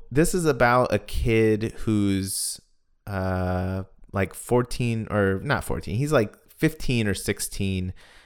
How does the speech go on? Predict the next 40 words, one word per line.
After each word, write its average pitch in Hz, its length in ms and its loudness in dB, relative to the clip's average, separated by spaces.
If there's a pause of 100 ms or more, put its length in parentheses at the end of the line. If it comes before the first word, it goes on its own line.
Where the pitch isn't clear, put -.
(180)
and 107 460 4
he 110 240 -4
starts 139 460 0
writing, 101 880 2 (100)
uh, 95 220 -4
for 101 200 -4
Creem 117 400 -2
magazine, 98 560 2
which 98 140 -2
is 104 120 0
a 107 100 2
real 139 240 4
magazine, 107 920 0
uh, 98 240 0
rock 101 500 0 (920)
m-, 101 240 -12 (120)
magazine 101 800 0
out 104 260 0
in 98 80 -4
the 98 80 -2
seventies. 95 800 0 (520)
Um, 104 520 2
and 117 180 0
this 127 140 2
is 131 60 -2
about 120 220 4
this - 180 -2
kid 117 460 6
who 110 220 4
is 98 180 0
given 107 280 2
an 101 140 0
assignment 104 500 0
by 95 120 0
Creem 147 300 0
magazine 110 680 2
to 98 180 -2
follow 98 640 2
this 95 300 -2
band, 104 800 0